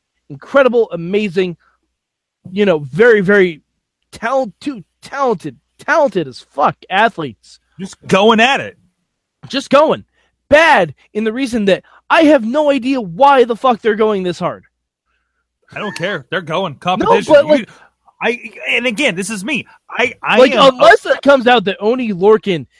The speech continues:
Speaker 1: is in love with Ho Ho Lun, and that's the reason he's defending Ho Ho Lun's honor this much, which,
Speaker 2: Well, we
Speaker 1: to, to be fair,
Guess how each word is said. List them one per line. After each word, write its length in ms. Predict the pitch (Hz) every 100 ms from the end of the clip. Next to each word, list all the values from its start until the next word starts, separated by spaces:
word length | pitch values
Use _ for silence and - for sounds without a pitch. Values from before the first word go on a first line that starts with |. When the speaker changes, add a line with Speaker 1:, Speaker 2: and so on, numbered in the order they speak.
| _
Speaker 1:
is 200 | 208 220
in 300 | 214 208 185
love 260 | 170 190 190
with 140 | 202
Ho 200 | 175 196
Ho 160 | 190 185
Lun, 460 | 165 170 214 294 330 _ _ _ _ _ _ _ -
and 200 | - 190
that's 280 | 185 220 -
the 120 | 254
reason 340 | 196 214 233 226
he's 160 | 220 196
defending 480 | 196 196 208 214 208
Ho 180 | 208
Ho 140 | 190 196
Lun's 340 | 190 202 196
honor 320 | 147 165 214
this 240 | 214 240 -
much, 500 | 254 311 - - - _ _ _ _ _ 214 -
which, 240 | 254 320
Speaker 2:
Well, 300 | 131 151 165
we 100 | 160
Speaker 1:
to, 220 | - 277 240
to 240 | - 339
be 180 | 330 320
fair, 460 | 294 349 302 262